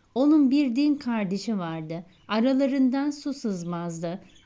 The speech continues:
Bir akşam o kardeşini ziyarete gitti. Geceyi onun evinde geçirmeye karar verdi.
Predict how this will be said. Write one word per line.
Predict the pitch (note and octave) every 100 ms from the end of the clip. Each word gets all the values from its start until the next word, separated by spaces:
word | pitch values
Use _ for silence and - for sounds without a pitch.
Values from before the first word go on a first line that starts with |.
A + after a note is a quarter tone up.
| -
Bir | D#4
akşam | D4 C4 C4 C4+ B3+
o | B3 C#4
kardeşini | C4+ A#3+ G#3 G#3+ - G#3+ A#3+
ziyarete | G3 A3 A3 G#3 G#3 A3
gitti. | G3+ F3+ - - E3 - - _
Geceyi | A#3+ A3+ B3+ C#4
onun | B3+ A#3+ B3+
evinde | A#3+ A3 G#3 G3+
geçirmeye | G3 A3+ - G#3+ G#3 A#3+
karar | A#3+ A3 G#3 F#3+ E3+
verdi. | E3 D#3+ D#3+ E3